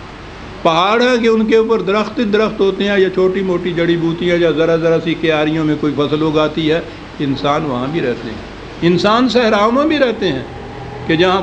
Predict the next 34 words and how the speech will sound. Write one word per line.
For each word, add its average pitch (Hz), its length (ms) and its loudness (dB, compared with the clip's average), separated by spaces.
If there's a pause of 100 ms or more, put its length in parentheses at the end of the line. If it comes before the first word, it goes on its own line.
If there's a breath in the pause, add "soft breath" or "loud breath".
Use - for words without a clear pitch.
کل 214 220 2
تک 185 220 -2
سوائے 170 460 2
کھجوروں 180 380 2
کے 190 120 0
اور 180 120 0
ان 175 120 0
کی 180 100 -2 (100)
گٹھلیوں 175 340 2
کے 180 160 0
کچھ 156 120 -2
ملتا 143 320 0
ہی 175 100 2
نہیں 160 160 0
تھا، - 120 -6 (720)
وادی 165 320 2
غیر 160 280 2
ذی 151 140 0
زرع 214 220 2
جسے 165 320 0
کہا 139 180 -2
جاتا 113 340 -8
ہے، 107 60 -12 (3250)
وہاں 151 200 2
بھی 285 120 0
رہتے 254 300 -6
ہیں۔ - 80 -16 (1300)
یورپ 226 320 4
کی 320 100 2
کلائمیٹ 254 480 2
میں 208 120 0
بھی 180 120 2
رہتے 151 280 -2
ہیں، 113 80 -8